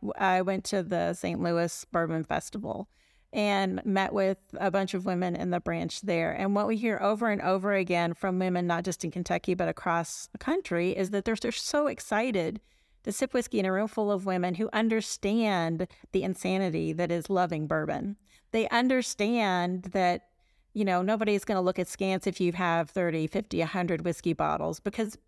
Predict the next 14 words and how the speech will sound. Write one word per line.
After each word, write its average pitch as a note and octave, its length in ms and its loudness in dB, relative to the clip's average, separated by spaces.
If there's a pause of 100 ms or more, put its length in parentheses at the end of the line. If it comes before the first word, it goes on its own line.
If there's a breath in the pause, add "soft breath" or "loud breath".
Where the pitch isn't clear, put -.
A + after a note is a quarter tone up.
we A#3+ 140 -2
understand B3 480 2
what G3 80 4
it's - 160 -4
like G3 220 2
to F#3 60 -2
taste - 380 -2
a G#3 60 0
new F#3+ 120 0
bourbon F3 360 0
or E3 40 0
whiskey C#3+ 540 -4
and G3+ 100 -4
think, G3 260 -4